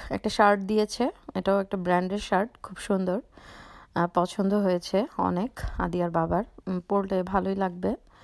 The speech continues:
এটা হচ্ছে ট্রাউজার দিয়েছে একটা, ট্রাউজারটাও এক্সিলেন্ট, অনেক সফট। তো এগুলো সব আমেরিকায় যায়,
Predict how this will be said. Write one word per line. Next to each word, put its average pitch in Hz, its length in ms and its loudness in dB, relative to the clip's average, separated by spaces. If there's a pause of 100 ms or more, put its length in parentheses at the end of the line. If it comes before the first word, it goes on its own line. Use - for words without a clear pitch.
(380)
এটা 180 220 2
হচ্ছে 208 240 -2
ট্রাউজার 185 480 2
দিয়েছে 185 360 -2
একটা, 208 340 -4 (140)
ট্রাউজারটাও 202 680 0
এক্সিলেন্ট, 208 720 -2
অনেক 190 300 0
সফট। - 480 0 (920)
তো 180 420 2 (200)
এগুলো 233 280 0
সব 262 220 0
আমেরিকায় 208 580 2
যায়, 180 360 2